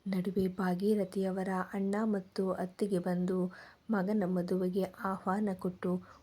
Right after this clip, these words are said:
ವಾರಕ್ಕೂ ಮೊದಲೇ ಪೂರ್ತಿ ಕುಟುಂಬ ಬರಬೇಕು ಎಂದು ಹೇಳಿ ಹೋದರು. ಕಬ್ಬು ಕಟಾವು ಶುರುವಾದ ಕಾರಣ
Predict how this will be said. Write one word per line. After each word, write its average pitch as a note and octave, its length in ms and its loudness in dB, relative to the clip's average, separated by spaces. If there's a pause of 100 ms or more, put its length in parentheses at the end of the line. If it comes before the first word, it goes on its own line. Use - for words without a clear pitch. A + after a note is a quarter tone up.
(140)
ವಾರಕ್ಕೂ F#3+ 580 2
ಮೊದಲೇ F#3+ 540 2
ಪೂರ್ತಿ G#3+ 480 -2
ಕುಟುಂಬ F#3 520 0
ಬರಬೇಕು F#3 800 0
ಎಂದು F#3 380 0 (500)
ಹೇಳಿ G#3 280 2
ಹೋದರು. F3+ 500 0 (840)
ಕಬ್ಬು G3 320 2
ಕಟಾವು F#3+ 540 -2
ಶುರುವಾದ G3+ 640 0
ಕಾರಣ F#3 500 -2